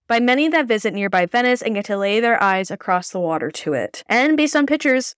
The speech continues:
I can agree with that description. I feel like Italy is just a very beautiful place in general. But every beautiful location has its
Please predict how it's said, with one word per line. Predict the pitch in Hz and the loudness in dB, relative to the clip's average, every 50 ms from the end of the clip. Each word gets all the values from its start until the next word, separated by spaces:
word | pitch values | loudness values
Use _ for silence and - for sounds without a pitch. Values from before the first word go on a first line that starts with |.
| _ | _
I | 226 262 330 | -4 -4 -2
can | 320 - 415 427 | -2 0 0 0
agree | - - 320 370 359 | 0 0 0 0 0
with | 370 359 | 0 0
that | 349 311 320 | 0 0 0
description. | 311 311 - - 311 320 311 - - 180 147 - - | -2 -6 -2 0 0 0 0 -4 -8 -8 -10 -10 -10
I | 220 226 | -10 -6
feel | - 311 311 320 | -2 0 2 2
like | 330 320 - | 2 2 2
Italy | 285 302 320 311 311 302 285 | 2 2 2 2 2 0 0
is | 277 - | 0 -2
just | 262 254 - 254 | -4 -4 -4 -4
a | |
very | 220 240 240 254 254 | -2 0 0 0 0
beautiful | 220 214 214 240 247 277 - - 233 | 0 0 0 0 0 0 0 -2 -4
place | - - 254 254 247 - - | -2 -2 -2 -2 -2 -4 -6
in | 220 | -6
general. | 208 - 220 254 247 202 - - 71 - - _ _ _ _ | -4 -2 -2 -2 -2 -4 -6 -8 -10 -14 -14 _ _ _ _
But | 247 254 294 320 320 - _ - | -2 2 2 2 0 -2 _ 0
every | 240 254 294 311 349 370 381 | 2 2 2 2 0 -2 -2
beautiful | - - 277 269 269 269 262 - - 269 269 | 0 0 0 2 2 2 2 2 2 2 2
location | 254 262 - - 202 190 190 - - 202 | 2 0 0 0 0 0 0 0 -2 -4
has | 196 190 190 170 170 - | -2 0 0 0 0 -2
its | - - | -8 -14